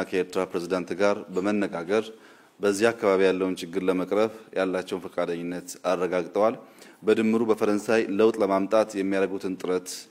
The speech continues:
በከፍተኛ ምስጋና እና አድናቆት የምንመለከተው መሆኑን ገልጸንላቸው ይህ የለውጥ እሳቤ ወደ ኢትዮጵያ እንዲመጣና ዴሞክራሲ ለማስፋት የምናደርገውን ጥረት እንዲያግዝ፣ ልማት በማስፋት ረገድ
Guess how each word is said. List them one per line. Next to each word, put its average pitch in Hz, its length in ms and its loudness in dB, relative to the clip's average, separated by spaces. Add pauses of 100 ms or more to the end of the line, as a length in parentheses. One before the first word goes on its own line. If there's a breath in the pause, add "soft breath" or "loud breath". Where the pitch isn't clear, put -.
(180 loud breath)
በከፍተኛ 98 580 -2 (480)
ምስጋና 95 460 2 (960)
እና 104 200 -2
አድናቆት 98 560 2
የምንመለከተው 98 800 0
መሆኑን 90 320 -2
ገልጸንላቸው 92 760 0 (500 loud breath)
ይህ 104 260 -2
የለውጥ 98 380 4
እሳቤ 95 340 0 (440 loud breath)
ወደ 98 160 0
ኢትዮጵያ 104 320 0
እንዲመጣና 98 600 0
ዴሞክራሲ 98 420 -2
ለማስፋት 95 400 -4
የምናደርገውን 87 500 -4
ጥረት 90 280 -2
እንዲያግዝ፣ 110 540 2 (420 loud breath)
ልማት 107 460 2 (600)
በማስፋት 95 560 0
ረገድ 101 360 4